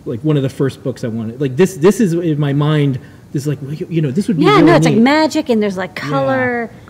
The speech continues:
Speaker 2: and she's,
Speaker 1: And
Speaker 2: like, sees the possibility of, like,
Speaker 1: Yeah,
Speaker 2: math
Speaker 1: so
Speaker 2: and
Speaker 1: here's the
Speaker 2: science.
Speaker 1: book. Um, and so we should have this in the store pretty soon.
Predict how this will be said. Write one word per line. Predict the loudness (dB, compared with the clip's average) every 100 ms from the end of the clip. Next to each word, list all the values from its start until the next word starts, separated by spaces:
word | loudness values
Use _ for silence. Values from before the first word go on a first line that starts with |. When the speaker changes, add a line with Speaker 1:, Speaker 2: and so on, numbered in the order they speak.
| -18 -8
Speaker 2:
and | -4 -2
she's, | -2 -2 -2
Speaker 1:
And |
Speaker 2:
like, | -6
sees | -6 -2 -2 -4
the | -8
possibility | -8 -8 -6 -4 -4 -4 -4
of, | -6
like, | -8
Speaker 1:
Yeah, | -8
Speaker 2:
math | -6 -6 -4
Speaker 1:
so |
Speaker 2:
and | 0
Speaker 1:
here's | 0 0
the | -4
Speaker 2:
science. | -4 -6 -10 -20 -20 -20 -18
Speaker 1:
book. | -14
Um, | -10 -10 -12 -16 -20 -12
and | -10 -4
so | -4
we |
should | -2 -2
have | -2 -4
this | -8
in | -6
the | -6
store | -6 -6 -6
pretty | -10
soon. | -10 -8 -6 -6